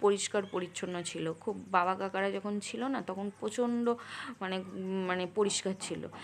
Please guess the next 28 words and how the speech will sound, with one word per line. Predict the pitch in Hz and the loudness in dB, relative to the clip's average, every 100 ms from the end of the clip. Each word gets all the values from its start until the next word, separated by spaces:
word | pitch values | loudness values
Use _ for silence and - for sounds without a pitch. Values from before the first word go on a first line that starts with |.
| - 202 | -4 0
আর | 196 | 2
এখন | 208 208 247 | 0 2 0
সব | 240 254 254 | 2 0 0
কি | 262 | 2
বলো | 247 240 | 4 4
তো, | 240 247 - - - 202 - | 4 0 0 -10 -10 -10 4
কাজ | 220 214 - | 6 6 6
কেউ | 254 247 | 4 6
করতে | 226 214 208 | 4 6 4
চায় | 185 165 143 | 6 4 2
না, | - - - - - - - | -2 -8 -14 -20 -18 -16 -6
মানে, | 190 185 180 190 190 190 | -2 2 2 2 2 0
সবাই | - 214 185 214 233 240 | 0 2 6 6 6 2
শুয়ে | 226 208 208 | 2 4 6
বসে | 214 208 214 | 4 2 0
সময় | 202 180 180 | 2 0 2
কাটাতে | 180 175 170 | 2 2 -2
চায়, | 170 175 - | -2 -2 2
কেউই | 208 196 | 2 4
কাজ | - 202 165 - | 4 2 2 0
করে | 190 175 | 2 2
না। | 175 196 - - - - 208 | 0 -4 -6 -4 -2 2 2
ওই | 190 | 2
জন্য | 196 202 214 | 0 0 -2
সামনে | - 180 185 190 | -2 -2 0 2
এত | 190 180 208 208 | 2 2 2 0
ঘাস | 170 175 180 - | 2 2 2 0
হয়, | 175 | -2